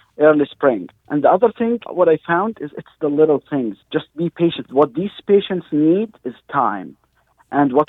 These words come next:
we need to do as healthcare providers is to provide evidence-based medicine to help them recover in this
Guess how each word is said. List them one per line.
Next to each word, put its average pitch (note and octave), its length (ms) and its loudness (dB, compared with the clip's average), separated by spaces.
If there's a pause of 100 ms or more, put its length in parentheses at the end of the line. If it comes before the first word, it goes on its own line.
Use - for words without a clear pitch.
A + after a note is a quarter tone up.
we F3+ 140 4
need A3 280 4
to E3 80 -10
do E3 220 6
as F3 120 4
healthcare E3+ 440 0
providers F3+ 560 0 (600)
is C#3+ 100 -6 (100)
to - 80 -8
provide D#3+ 680 2 (140)
evidence-based F3+ 840 2
medicine D3 580 0 (580)
to D3 80 -6
help E3+ 300 0
them D#3+ 180 2
recover C#3+ 560 0 (380)
in C3 140 -2
this C3 120 -4